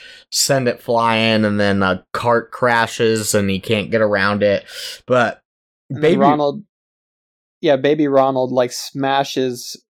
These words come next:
Speaker 2: some metal up into a form of, like, a little metal dog bone, which
Speaker 1: That
Speaker 2: is
Speaker 1: man's
Speaker 2: stupid.
Speaker 1: strong as hell. <laughs>
Speaker 2: Little, little baby man, and then he's
Speaker 1: Even
Speaker 2: like,
Speaker 1: as a baby. <laughs>
Speaker 2: "Here, doggy," and he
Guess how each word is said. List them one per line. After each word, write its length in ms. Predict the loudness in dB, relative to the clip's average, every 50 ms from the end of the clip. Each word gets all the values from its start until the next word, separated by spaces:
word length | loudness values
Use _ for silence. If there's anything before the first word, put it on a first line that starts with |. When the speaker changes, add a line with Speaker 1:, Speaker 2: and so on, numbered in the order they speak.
| _
Speaker 2:
some 260 | -14 -12 -10 -10 -6
metal 420 | -2 -2 0 0 0 -2 0 0 0
up 180 | 0 0 0
into 180 | -4 -4 -2 0 0 0 -2
a 80 | -4 -6
form 380 | -8 -6 -4 -4 -2 -2 -4 -6
of, 100 | -4 -4
like, 140 | -4 -2 -2
a 60 | -2
little 200 | -2 -2 -2 -4
metal 320 | -4 -2 -2 0 0 -2
dog 380 | 0 0 2 2 2 2 0 0
bone, 300 | -2 -4 -4 -4 -8 -8
which 100 | -4 -2
Speaker 1:
That 120 | 0 0 2
Speaker 2:
is 40 |
Speaker 1:
man's 320 | 2 2 2 4 2 0 -2
Speaker 2:
stupid. 80 | 0 0 2
Speaker 1:
strong 260 | 2 4 2 2 2
as 120 | 0 0 2
hell. 400 | 2 2 4 4 4 2 0 -2 -4
<laughs> 40 | -10 -12 _ _ _ _ _ _ _ _ _ _ _ _ _ _
Speaker 2:
Little, 180 | -8 -4 0 2
little 280 | 2 2 2 0 -2 0
baby 280 | 2 2 2 2 0 -2
man, 360 | -2 -4 -4 -4 -4 -6 -8
and 220 | -8 -8 -6 -4
then 80 | -4 -4
he's 140 | -2 0 2
Speaker 1:
Even 120 | 4 4
Speaker 2:
like, 60 | 2 2
Speaker 1:
as 80 | 2
a 60 | 0 0
baby. 580 | 0 0 0 -2 -2 -4 -2 0 0 0 0 -4 -10 -20 _ _
<laughs> 280 | _ _ _ _ _ _
Speaker 2:
"Here, 120 | -2 2
doggy," 460 | 4 6 6 6 6 4 0 -2 -4 -4
and 80 | -4
he 80 | -4